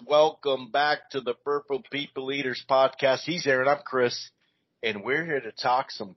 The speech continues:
good old-fashioned Vikings football. Now, we've had a week to, uh, just chill.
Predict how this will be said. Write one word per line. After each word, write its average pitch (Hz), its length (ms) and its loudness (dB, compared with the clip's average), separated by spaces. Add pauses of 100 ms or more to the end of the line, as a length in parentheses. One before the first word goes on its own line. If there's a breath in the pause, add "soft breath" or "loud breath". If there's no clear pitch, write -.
(140)
good 147 160 6
old-fashioned 135 1300 2
Vikings 120 880 -4
football. 98 420 -2
Now, 101 140 -8
we've 107 260 -12
had 131 320 2
a 135 100 6
week 127 440 -10 (1120)
to, 117 400 -4
uh, 110 200 4
just - 280 -2
chill. 127 440 2